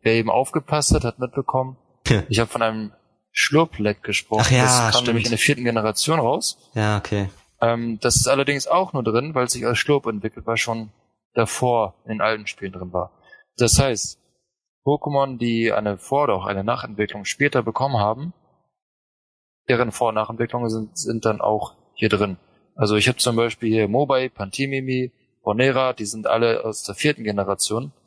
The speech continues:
Speaker 1: aber Baby-Pokémon zu, äh, den Generationen davor.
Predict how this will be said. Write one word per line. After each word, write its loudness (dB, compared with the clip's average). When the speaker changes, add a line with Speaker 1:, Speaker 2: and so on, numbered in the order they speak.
Speaker 1:
aber 2
Baby-Pokémon -2
zu, 0
äh, 0
den -8
Generationen -6
davor. -6